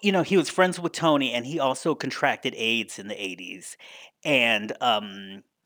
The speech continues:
had to be hospitalized. And then, you know,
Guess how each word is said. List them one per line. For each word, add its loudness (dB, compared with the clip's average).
had 8
to -6
be -6
hospitalized. 4
And 8
then, 4
you 2
know, 0